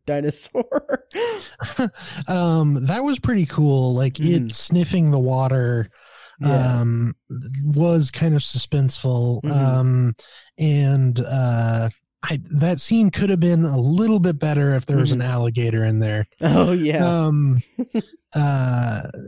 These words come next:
Speaker 2: just give me some sense of danger. I
Speaker 1: Yeah.
Speaker 2: mean, Jesus Christ.
Speaker 1: Oh, yeah.
Speaker 2: I felt, I felt no urgency in this movie
Speaker 1: Mm-hmm.
Speaker 2: whatsoever.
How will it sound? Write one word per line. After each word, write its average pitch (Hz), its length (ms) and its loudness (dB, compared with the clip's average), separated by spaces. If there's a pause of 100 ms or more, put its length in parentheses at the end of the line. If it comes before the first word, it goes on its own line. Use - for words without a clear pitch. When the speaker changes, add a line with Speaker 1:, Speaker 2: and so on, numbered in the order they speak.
(640)
Speaker 2:
just 247 240 -4
give 302 120 0
me 359 200 0
some 196 580 2
sense 139 380 0
of 117 160 -2
danger. 117 440 0
I - 120 6
Speaker 1:
Yeah. 247 180 4
Speaker 2:
mean, 190 140 6
Jesus 226 420 0
Christ. 220 380 -2
Speaker 1:
Oh, 349 100 0
yeah. 190 340 2
Speaker 2:
I 202 120 -2
felt, 294 360 -4
I 202 80 -4
felt 285 280 -2
no 208 460 4
urgency 165 720 0
in 120 120 0
this 120 200 -2
movie 131 280 2
Speaker 1:
Mm-hmm. 123 100 2
Speaker 2:
whatsoever. 135 680 -2